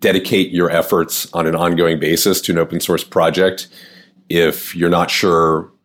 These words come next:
what you're gonna pay, be paid tomorrow, or especially if your,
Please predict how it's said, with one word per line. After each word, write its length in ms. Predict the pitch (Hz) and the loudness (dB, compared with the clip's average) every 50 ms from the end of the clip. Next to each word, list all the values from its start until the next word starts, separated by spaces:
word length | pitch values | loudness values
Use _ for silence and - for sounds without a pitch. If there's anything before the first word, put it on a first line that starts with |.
| _ _ _ _ | _ _ _ _
what 180 | - 82 90 78 | -4 -4 -2 -2
you're 80 | 78 87 | -2 -2
gonna 140 | 87 82 | -2 -2
pay, 320 | - - - 85 85 82 80 - | -2 -2 0 0 2 0 0 -4
be 200 | - 78 82 80 | -6 -6 -6 -4
paid 280 | - - 85 82 78 - | -2 -2 -2 -2 -2 -2
tomorrow, 640 | 98 90 87 87 87 85 82 80 80 - - - - - - _ _ _ _ - | 0 0 2 4 4 4 4 4 4 2 0 -2 -8 -20 -20 _ _ _ _ -2
or 100 | 104 107 | -2 0
especially 500 | - - 143 123 - - 110 101 95 87 | 0 2 2 2 2 2 2 2 2 2
if 160 | - - - | 0 0 0
your, 360 | 90 87 85 80 80 78 | 0 2 2 2 0 -2